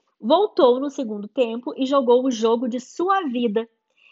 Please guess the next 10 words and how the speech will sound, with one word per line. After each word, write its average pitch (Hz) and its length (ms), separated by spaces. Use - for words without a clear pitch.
impedindo 262 600
que 262 100
o 247 40
adversário 208 720
marcasse 226 520
mais 208 420
pontos 220 440
no 226 100
segundo 208 360
tempo 190 420